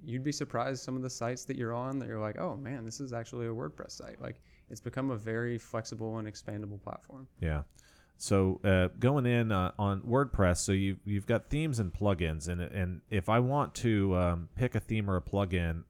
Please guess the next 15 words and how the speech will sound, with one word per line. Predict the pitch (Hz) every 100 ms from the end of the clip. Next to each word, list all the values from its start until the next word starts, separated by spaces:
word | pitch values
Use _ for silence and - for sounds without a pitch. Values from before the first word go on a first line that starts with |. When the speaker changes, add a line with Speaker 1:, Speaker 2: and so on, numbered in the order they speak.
| -
Speaker 2:
how | - 127
do | 165
I | 135
know | 98 104 95
if | -
it's | 85 -
safe | 101 98 95
and | 87
secured? | 87 - 104 90
Is | 82 78
there | 95 104 98
a, | 87 80
a, | 90 87 85 - 85 87
a, | 82
uh, | 80